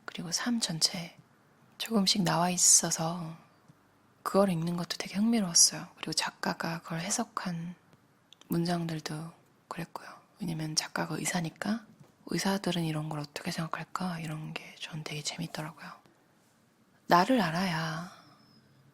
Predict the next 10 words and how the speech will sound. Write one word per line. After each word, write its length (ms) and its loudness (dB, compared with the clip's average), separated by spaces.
사는 260 4
게 80 4
좀 200 -2
편해지잖아요. 840 0
한 160 4
번쯤 280 4
읽고 520 -8
혹은 200 0
주변의 880 4
분이 540 -8